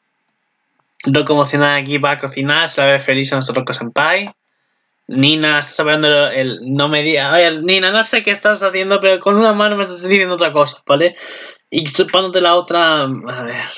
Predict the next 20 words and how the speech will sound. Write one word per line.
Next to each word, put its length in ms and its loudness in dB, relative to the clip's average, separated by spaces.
Nina, 440 2
Nina, 520 -2
Nina, 340 0
no 120 -2
nos 160 -2
hagas 180 -2
pensar 220 -2
ya 100 2
mal. 420 0
Ya 180 2
me 100 0
han 160 -2
pasado 280 0
demasiadas 320 -2
fo-, 340 -2
fotos 380 2
tuyas. 420 4
Em, 320 -2
me 140 2
callo. 240 0